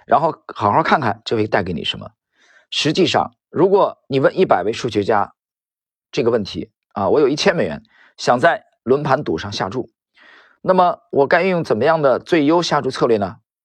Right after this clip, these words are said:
所有这一百位数学家都会给你相同的答案，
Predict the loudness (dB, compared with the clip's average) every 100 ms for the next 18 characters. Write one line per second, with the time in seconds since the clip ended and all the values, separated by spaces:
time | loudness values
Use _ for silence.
0 | -20 -2 2 2 2 -2 0 0 2 -2
1 | -2 -6 -4 -4 -4 -8 _ -2 0 0
2 | -2 -4 -4 -6 -6 -10 -8 -10